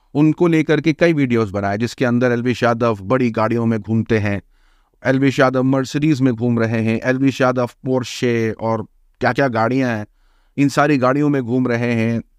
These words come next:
वीडियो शूट कर रहे हैं, अनबॉक्सिंग कर रहे हैं, रिवील कर रहे हैं। ये सारी क्लिप जो है, इससे समझ में आता है कि एल्विश यादव जो है, बहुत मोटा पैसा छाप रहे हैं, बहुत पैसा कमा रहे हैं। कई लोगों को लगता होगा करोड़ों रुपये हैं।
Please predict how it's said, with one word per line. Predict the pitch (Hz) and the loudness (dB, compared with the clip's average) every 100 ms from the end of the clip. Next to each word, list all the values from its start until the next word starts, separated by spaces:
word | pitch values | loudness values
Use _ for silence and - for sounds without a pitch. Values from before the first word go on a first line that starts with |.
| 98 | 0
वीडियो | 127 147 143 | 2 4 2
शूट | 139 135 | -2 -2
कर | 131 123 | 0 0
रहे | 120 123 117 | 0 0 0
हैं, | 113 113 - 123 | -2 -4 -6 -2
अनबॉक्सिंग | 127 135 135 - 156 139 | 0 0 -2 0 0 2
कर | 127 | 0
रहे | 120 120 123 | 0 -2 0
हैं, | 120 123 | 0 0
रिवील | 113 135 160 160 | 0 2 4 2
कर | 143 131 | 2 0
रहे | 123 123 | 0 -2
हैं। | 117 117 - _ _ - | -2 -6 -10 _ _ -10
ये | |
सारी | 101 127 143 | -2 0 0
क्लिप | 135 147 | 0 0
जो | 131 120 | 0 0
है, | 139 | 0
इससे | 143 127 | -2 -2
समझ | 127 127 | 0 2
में | 127 | 0
आता | 117 156 | 0 -2
है | |
कि | 160 | 0
एल्विश | 131 127 123 | 0 0 0
यादव | 120 131 135 | 0 0 -2
जो | 117 | 0
है, | 127 | -2
बहुत | 135 110 - - - | -4 -10 -12 -8 -2
मोटा | 120 120 131 | 0 0 0
पैसा | 117 117 | 0 -2
छाप | 117 117 110 | 0 -2 0
रहे | 110 110 110 | -2 -2 -2
हैं, | 113 - _ _ _ | -4 -8 _ _ _
बहुत | 156 156 185 | 2 4 4
पैसा | 170 151 156 | 0 0 0
कमा | 143 143 143 | 2 0 0
रहे | 139 143 | 0 0
हैं। | 139 | -2
कई | 151 175 | 0 0
लोगों | 180 175 175 | 2 2 2
को | 160 | 0
लगता | 147 - | 0 0
होगा | 156 151 151 147 | 0 2 0 -2
करोड़ों | - 147 160 165 151 | 0 0 0 0 0
रुपये | 131 147 139 | 0 0 0
हैं। | 127 131 | 0 -2